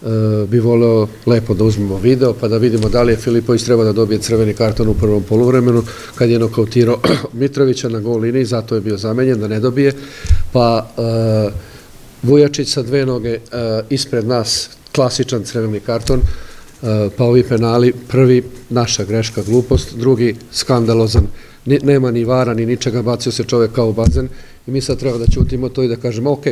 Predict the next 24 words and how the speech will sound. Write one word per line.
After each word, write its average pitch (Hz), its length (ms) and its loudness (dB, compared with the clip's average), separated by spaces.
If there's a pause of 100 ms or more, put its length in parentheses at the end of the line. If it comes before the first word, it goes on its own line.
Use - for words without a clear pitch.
pa 110 80 -4
dobro." 104 280 -2 (640)
Ok, 110 220 -4
mi 117 180 0
ne 120 120 2
smemo 120 200 0
da 113 100 0
kažemo 110 360 0
ništa 120 280 2
jer 110 60 4
je 113 60 4
to 117 140 2
Partizan, 117 460 2
jer 117 100 4
je 107 100 2
to 113 140 2
Zvezda. 98 360 -2 (760)
Ljudi, 117 200 4
pobedite 107 480 -2
nas, 107 140 -2
dajte 107 240 0
nam 110 120 0
pet 110 180 0
komada 101 400 0